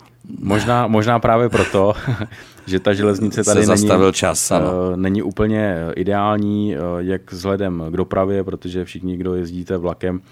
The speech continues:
Speaker 1: tak víte, že vlakem dostat se, mm, do Prahy z Boleslavy je poměrně velký problém.
Speaker 2: To je dobrodružství pro mě.
Speaker 1: To je dobrodružství, eh,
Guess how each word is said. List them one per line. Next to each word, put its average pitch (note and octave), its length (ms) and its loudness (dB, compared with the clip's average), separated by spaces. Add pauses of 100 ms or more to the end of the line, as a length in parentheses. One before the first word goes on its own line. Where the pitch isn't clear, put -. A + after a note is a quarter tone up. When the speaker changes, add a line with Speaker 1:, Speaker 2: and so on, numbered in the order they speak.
(320)
Speaker 1:
tak - 180 -12
víte, F2 220 -4
že F2+ 120 -2
vlakem F2+ 320 -2
dostat F2 340 -8
se, F2+ 260 -4
mm, E2 360 -8
do F2 120 -2
Prahy F2+ 640 -2
z E2 60 -14
Boleslavy F2+ 500 -4
je F2 180 -4
poměrně F2+ 460 -4
velký E2+ 280 -6
problém. F2 280 -2
Speaker 2:
To C#3+ 80 6
je C#3+ 60 6
dobrodružství A#2 600 2
pro D#2+ 200 -2
mě. D#2 200 -4
Speaker 1:
To F#2+ 120 0
je F#2 100 2
dobrodružství, G2 880 -2
eh, - 40 -6